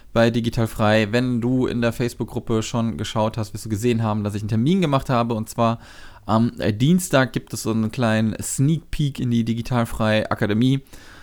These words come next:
Wirklich nur ein kleiner Sneak Peek, damit du siehst, wie das Ganze vielleicht, äh, dann auch, ähm, am Ende aussieht. Es dauert noch ein wenig, weil das Ganze mega krass viel Vorbereitung dauert, aber wenn du Bock hast, Dienstag um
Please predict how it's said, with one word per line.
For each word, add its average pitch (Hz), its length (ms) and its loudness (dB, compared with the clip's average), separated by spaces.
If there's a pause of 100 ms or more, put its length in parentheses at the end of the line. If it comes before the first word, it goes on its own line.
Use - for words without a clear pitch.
(140)
Wirklich 165 240 8
nur 127 120 6
ein 131 40 0
kleiner 135 240 6
Sneak 139 300 0
Peek, - 440 -6
damit 110 220 0
du 120 80 2
siehst, 131 320 -2
wie 120 60 0
das 110 160 0
Ganze 117 280 -2
vielleicht, 107 380 -4
äh, 101 160 0
dann 101 300 -2
auch, - 340 -4
ähm, 98 320 -4
am 92 160 -4
Ende 101 240 0
aussieht. 123 480 0 (340)
Es - 120 -4
dauert 160 240 6
noch 139 120 4
ein 139 120 2
wenig, 139 340 0
weil 113 80 0
das 113 140 0
Ganze 110 560 0
mega 104 300 -2
krass 110 220 -6
viel 101 140 -4
Vorbereitung 101 540 -2
dauert, 98 340 -2
aber 107 400 -2 (460)
wenn 110 160 2
du 107 80 0
Bock 147 320 4
hast, 143 420 0
Dienstag 131 1080 -2
um 120 360 2